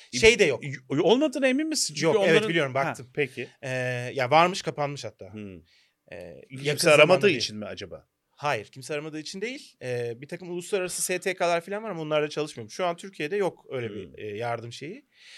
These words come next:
Speaker 2: Bir de kötüsü, işin kötüsü toplumumuzda da maalesef o şey biraz eksik. Yani canım sıkkın değil dediğin zaman bizde genel şey, tamam yani tabii ki bir empati, şey, tabii ki bir, e, manevi destek olmaya çalışıyoruz ama yani bizde birçok sıkıntı zaten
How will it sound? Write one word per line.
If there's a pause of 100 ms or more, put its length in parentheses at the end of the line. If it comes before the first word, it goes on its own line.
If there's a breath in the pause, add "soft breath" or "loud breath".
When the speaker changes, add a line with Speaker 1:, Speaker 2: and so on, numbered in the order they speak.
(320 loud breath)
Speaker 2:
Bir
de
kötüsü,
işin
kötüsü
toplumumuzda
da
maalesef
o
şey
biraz
eksik.
Yani
canım
sıkkın
değil
dediğin
zaman (760 loud breath)
bizde
genel (120)
şey,
tamam
yani
tabii
ki
bir
empati,
şey,
tabii
ki
bir, (500)
e, (540 soft breath)
manevi
destek
olmaya
çalışıyoruz
ama (680 loud breath)
yani
bizde
birçok
sıkıntı
zaten